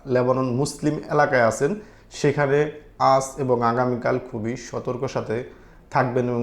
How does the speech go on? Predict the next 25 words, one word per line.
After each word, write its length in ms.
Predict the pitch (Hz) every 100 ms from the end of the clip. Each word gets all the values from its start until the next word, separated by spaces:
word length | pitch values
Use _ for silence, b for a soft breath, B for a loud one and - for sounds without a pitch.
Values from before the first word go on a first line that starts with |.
| 120
চলাফেরা 360 | 135 123 123
করবেন। 340 | 123 139 143 165 - B B B
সেই 180 | - 185
সাথে 260 | 190 131 110 - -
আমাদের 280 | 139 156 160
কিন্তু 200 | 160 156
সবসময় 520 | - 151 - 139 127 156
বাংলাদেশ 460 | 131 123 131 127 127 127
দূতাবাস 340 | 127 135 131 -
থেকে 420 | 143 110 113 B B B
আমাদের 300 | 113 117 120
সতর্ক 400 | - 139 151 139 135
করতেছে, 380 | 135 135 117 135 - - 131
যে 80 | 151
সমস্ত 360 | 160 151 - 147
এলাকা 580 | 143 156 151 151 147 147
ঝুঁকিপূর্ণ 600 | 135 135 170 160 139 131
এবং 260 | 135 123 120
যে 100 | 131
সমস্ত 340 | 131 131 -
এলাকায় 420 | 139 135 131 135 135 B B B B -
হামলা 300 | 139 151 139
হচ্ছে, 440 | 131 127 123 135
সেইখান 440 | - 139 135 135
থেকে 240 | 127 139